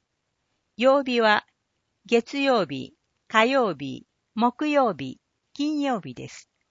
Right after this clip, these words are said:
時間は曜日ごとに設定されています。月曜日、三つあります。一、十時から十一時三十分。二、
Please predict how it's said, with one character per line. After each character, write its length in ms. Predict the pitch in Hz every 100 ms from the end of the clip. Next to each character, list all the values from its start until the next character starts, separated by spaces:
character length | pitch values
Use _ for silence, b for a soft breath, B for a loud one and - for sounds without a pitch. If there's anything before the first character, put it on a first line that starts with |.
| _ _ _ _ _ _ _ _ _ _ 165
時 180 | 202 202
間 360 | 240 233 220
は 200 | 208 196
曜 260 | 226 262 294
日 140 | 269
ご 140 | 269 262
と 120 | 156
に 140 | 143
設 240 | 131 180 170
定 220 | - 202
さ 160 | - 180
れ 140 | 170
て 140 | -
い 120 | 156 143
ま 160 | 143
す。 240 | - - _ _ _ _ _ _ _ _ _ _ _ _ _ _ _ _
月 380 | 214 233 233 285
曜 300 | 285 254 165
日、 280 | 127 120 - _ _ _ _ _ _ _ _ _ 214
三 180 | 240 -
つ 160 | - 269
あ 100 | 254
り 140 | 233
ま 160 | 214 208
す。 300 | - - _ _ _ _ _ _ _ _ _ _
一、 480 | 214 202 - 240 - _ _ _ _ _ _ -
十 260 | 226 311
時 140 | 233 170
か 160 | 151
ら 160 | 139 135
十 220 | 175 269
一 180 | 277 269
時 140 | 208 160
三 260 | 226 233
十 160 | 208 202 _
分。 260 | 135 131 208 _ _ _ _ _ _ _ _ -
二、 320 | 214 214